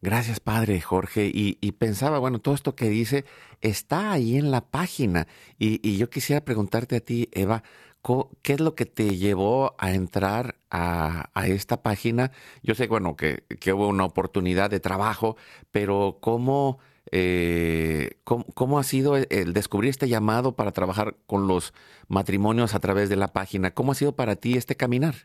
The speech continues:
Sí, te escuchamos, Eva. Ay, creo que se, se nos cayó la llamada. En un momento la, la vamos a tener de nuevo. Y, y, y yo quisiera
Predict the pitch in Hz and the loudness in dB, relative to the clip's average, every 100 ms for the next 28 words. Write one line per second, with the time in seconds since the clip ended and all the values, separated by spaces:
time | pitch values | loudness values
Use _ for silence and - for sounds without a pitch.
0 | _ _ _ _ _ _ _ _ _ - | _ _ _ _ _ _ _ _ _ -6
1 | - 117 104 95 - 87 - - 110 123 | -2 0 0 0 0 -2 -2 0 0 0
2 | 110 101 190 - _ _ _ _ _ _ | 2 0 0 -6 _ _ _ _ _ _
3 | _ _ _ _ _ _ _ - - 98 | _ _ _ _ _ _ _ -8 -2 -2
4 | 90 95 - - 95 82 80 82 90 95 | 0 0 0 0 0 0 0 0 0 0
5 | 80 80 90 107 104 69 92 90 90 95 | 0 0 0 0 0 0 0 2 0 0
6 | 90 - - - - 117 98 95 73 - | -4 -6 -14 -20 -8 -4 -2 -4 -6 -10
7 | - - - 78 87 - - 95 98 95 | -12 -10 -6 -4 -6 -8 -4 0 0 -2
8 | - 92 95 95 - - - - 92 104 | -4 0 0 0 -4 -18 -20 -2 2 4
9 | 120 120 135 135 - - _ 101 101 101 | 4 2 0 -4 -20 -20 _ -6 -2 2
10 | 104 104 - 107 92 - 107 151 - 151 | 2 2 0 -6 -4 -4 -2 -4 -2 0
11 | 151 - | 0 -2